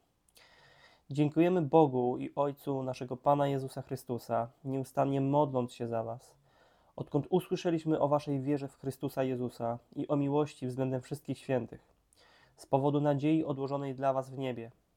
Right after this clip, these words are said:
O niej to przedtem słyszeliście w słowie prawdy Ewangelii, która dotarła do was, jak i na cały świat, i wydaje owoc, tak jak u was od dnia,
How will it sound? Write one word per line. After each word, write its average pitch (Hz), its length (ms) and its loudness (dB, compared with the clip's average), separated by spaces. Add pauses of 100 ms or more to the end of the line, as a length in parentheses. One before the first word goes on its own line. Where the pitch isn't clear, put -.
(460)
O 160 120 10
niej 180 180 2
to 165 100 -4
przedtem 147 380 -2
słyszeliście 131 640 -4
w - 60 -12
słowie 131 260 -2
prawdy 139 460 2
Ewangelii, 123 560 -2 (260)
która 139 260 0
dotarła 139 560 4
do 113 140 0
was, 113 360 -4
jak 131 180 -8
i 139 80 -4
na 139 120 0
cały 151 340 0
świat, 117 500 0
i 143 80 -2
wydaje 135 360 2
owoc, 117 480 0 (440)
tak 131 120 2
jak 135 200 2
u 160 100 4
was 147 200 2
od 127 220 -4
dnia, 143 380 2